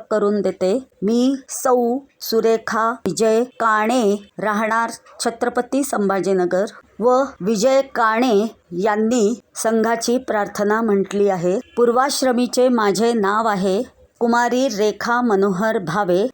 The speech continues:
माझ्या वडिलांचे नाव आहे श्री मनोहर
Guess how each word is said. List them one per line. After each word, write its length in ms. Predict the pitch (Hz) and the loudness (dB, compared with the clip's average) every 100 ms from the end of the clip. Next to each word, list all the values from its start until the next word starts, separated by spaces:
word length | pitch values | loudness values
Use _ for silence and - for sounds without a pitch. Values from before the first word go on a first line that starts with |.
| _ | _
माझ्या 400 | 190 208 196 247 | -2 0 0 0
वडिलांचे 720 | 233 208 208 233 247 233 240 | 2 2 2 2 0 0 0
नाव 380 | 247 214 202 214 | 2 0 0 2
आहे 400 | 208 180 185 202 262 - - | 0 0 0 0 -2 -6 -10
श्री 400 | - 202 226 247 | -4 0 2 2
मनोहर 800 | 220 175 202 202 226 208 226 | 0 0 2 2 2 2 0